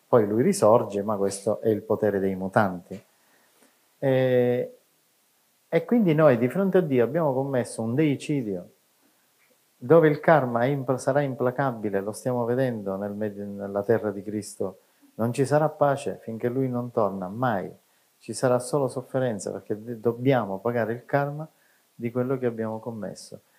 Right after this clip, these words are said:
E avremmo posto in essere il più grande atto di giustizia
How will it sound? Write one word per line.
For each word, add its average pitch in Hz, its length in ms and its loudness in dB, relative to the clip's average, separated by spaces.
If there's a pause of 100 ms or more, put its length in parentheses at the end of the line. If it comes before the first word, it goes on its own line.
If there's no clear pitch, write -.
(180)
E 113 440 -4
avremmo 117 720 4 (600)
posto 139 340 4
in 135 160 2
essere 123 380 -2
il 101 60 -8
più 110 140 -8
grande 123 420 4
atto 139 360 2
di 110 180 -4
giustizia 202 840 -2